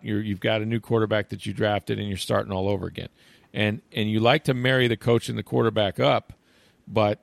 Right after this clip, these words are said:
you know, Lovie Smith drafted Jameis Winston. How'd that work out for Lovie Smith? Well, he killed James Winston and Lovie Smith,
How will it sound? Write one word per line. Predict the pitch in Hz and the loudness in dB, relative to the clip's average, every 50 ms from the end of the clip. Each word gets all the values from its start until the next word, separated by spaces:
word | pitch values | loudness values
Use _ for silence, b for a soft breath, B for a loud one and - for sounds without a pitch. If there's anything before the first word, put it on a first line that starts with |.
| _ - | _ -6
you | 139 110 | -2 0
know, | 107 98 95 | 2 2 0
Lovie | - - 113 117 117 117 107 | 0 2 4 4 4 4 2
Smith | - - 127 135 139 - | 0 0 0 0 0 0
drafted | - 131 113 110 - - 110 98 | 2 2 2 2 0 -2 -6 -4
Jameis | 95 107 107 104 104 98 - | -2 -2 -2 -2 -2 -4 -4
Winston. | 120 127 131 123 - - 110 101 | -4 -4 -4 -4 -4 -6 -4 -2
How'd | 101 101 104 | -2 -2 0
that | 110 110 107 | 0 0 2
work | 107 107 98 - | 2 0 0 0
out | 110 101 - | 0 0 0
for | - 107 | -2 -2
Lovie | 104 104 104 101 98 | 0 0 0 0 -2
Smith? | - - 143 143 123 101 - | -4 -4 -4 -4 -4 -4 -4
Well, | - 110 98 | -4 -4 -2
he | 95 104 107 | -2 -2 -4
killed | 98 - 113 113 110 98 | -4 -2 -2 -2 -2 -2
James | 92 107 107 107 107 - - | -2 -4 -2 -4 -4 -6 -6
Winston | 113 110 110 101 - - 107 107 | -4 -4 -4 -6 -6 -8 -8 -6
and | 110 123 147 143 | -4 -4 -4 -2
Lovie | 117 101 98 98 | -2 -2 -2 -4
Smith, | - - - - - - | -6 -8 -10 -12 -16 -16